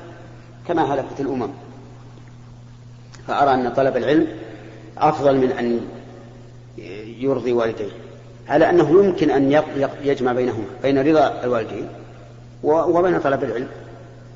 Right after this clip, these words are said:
بأن يقول مثلًا: "أنا تركت الوظيفة هذه لأجل أن أطلب العلم الذي أحصل فيه في المستقبل ما هو خير". يقول هكذا وإن كان نيته خالصة، لكن من أجل أن يرضي ه-، هؤلاء العوام.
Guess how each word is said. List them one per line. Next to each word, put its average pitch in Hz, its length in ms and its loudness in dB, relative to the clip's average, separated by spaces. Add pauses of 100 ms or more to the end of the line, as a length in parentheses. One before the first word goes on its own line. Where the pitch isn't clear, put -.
(160)
بأن 151 200 2
يقول 135 300 0
مثلًا: - 440 -6
"أنا 131 260 -2 (320)
تركت 131 500 -4
الوظيفة 117 680 -6
هذه 113 220 -6
لأجل 117 380 -8 (100)
أن 127 80 -10
أطلب 120 280 -8
العلم 123 380 -4
الذي 120 400 -6
أحصل 135 420 -4
فيه 143 180 0
في 113 60 -6
المستقبل 139 580 -2
ما 143 80 4
هو 131 140 2
خير". 117 220 -4 (840)
يقول 170 240 4
هكذا 185 340 2
وإن 190 200 6
كان 175 180 2
نيته 156 560 4 (380)
خالصة، 123 480 4
لكن 156 340 4
من 143 100 2
أجل 151 260 2 (500)
أن 147 120 8
يرضي 143 280 4
ه-، 131 40 6 (380)
هؤلاء 120 200 0
العوام. 113 300 -2